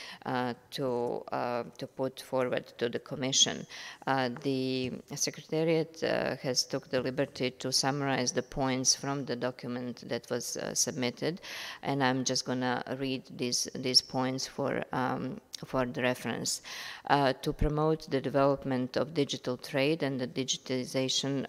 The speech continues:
of trade procedures, such as paperless trade and e-commerce. Second, to promote regional trade and investment cooperation and integration and its role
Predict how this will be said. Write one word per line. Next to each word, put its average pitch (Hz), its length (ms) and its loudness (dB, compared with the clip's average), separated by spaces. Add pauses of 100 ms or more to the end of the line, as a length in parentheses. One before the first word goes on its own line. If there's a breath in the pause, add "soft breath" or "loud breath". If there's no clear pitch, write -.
of 135 180 -4
trade 127 260 0
procedures, - 560 2
such - 360 2
as 117 100 -2
paperless 127 580 -2
trade 123 340 2
and 123 240 -4
e-commerce. 151 760 -2 (420 loud breath)
Second, 170 540 0
to 156 100 -6
promote 135 460 0
regional 131 400 2
trade 127 340 0
and 123 120 -2
investment 127 560 0
cooperation 123 720 -2
and 120 160 -4
integration 127 680 -2
and 117 100 -2
its 117 240 -6
role 131 320 2